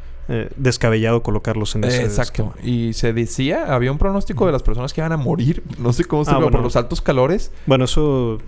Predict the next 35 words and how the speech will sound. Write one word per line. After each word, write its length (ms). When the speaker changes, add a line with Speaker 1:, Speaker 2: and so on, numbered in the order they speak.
Speaker 1:
opinión 240
de 60
ingeniero 200
civil, 240
Speaker 2:
Eh, 100
sí, 120
Speaker 1:
siempre 200
Speaker 2:
sí, 220
Speaker 1:
hay. 80
Speaker 2:
sí, 0
sí, 240
sí, 120
sí, 220
exacto. 300
Speaker 1:
Eh, 120
Speaker 2:
O 60
sea, 280
Speaker 1:
sí, 180
Speaker 2:
es 140
Speaker 1:
pero 180
bueno, 240
Speaker 2:
eso 160
Speaker 1:
sería 140
Speaker 2:
siempre 340
habrá, 200
pero, 180
pues, 140
también 200
las 120
condiciones 600
de 120
Qatar, 280
no 160
sé, 140
Speaker 1:
Claro. 200